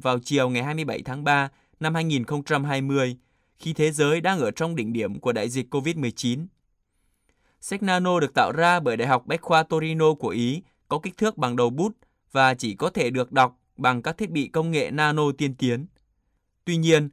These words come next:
bất kỳ ai có đài phát thanh băng tần U H F nghiệp dư đều có thể bắt được chương trình phát sóng từ vệ tinh trên tần số bốn trăm ba mươi bảy phẩy năm MHz để nghe các đoạn trích từ cuốn sách của Đức Thánh Cha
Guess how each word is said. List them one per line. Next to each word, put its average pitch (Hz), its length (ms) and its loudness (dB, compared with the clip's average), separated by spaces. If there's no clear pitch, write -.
bất 202 180 -4
kỳ 147 160 0
ai 160 220 6
có 202 140 -2
đài 151 200 6
phát 190 200 -4
thanh 165 220 -2
băng 160 160 2
tần 135 220 2
U 151 120 -4
H 175 220 2
F 190 260 0
nghiệp 143 220 -2
dư 143 280 0
đều 143 220 0
có 185 100 -2
thể 147 200 0
bắt 185 180 0
được 143 200 -2
chương 180 180 -4
trình 143 260 0
phát 170 160 -2
sóng 143 340 2
từ 147 140 -2
vệ 135 140 -2
tinh 165 340 -4
trên 165 160 -2
tần 135 180 0
số 135 280 0
bốn 156 280 0
trăm 170 240 0
ba 160 120 2
mươi 175 100 -4
bảy 117 240 0
phẩy 117 220 -4
năm 139 260 2
MHz 135 440 0
để 127 160 0
nghe 160 180 2
các 196 180 -6
đoạn 143 200 0
trích 208 260 -2
từ 143 100 -2
cuốn 147 200 -2
sách 208 200 -4
của 139 80 -6
Đức 160 140 -6
Thánh 156 200 -6
Cha 143 300 2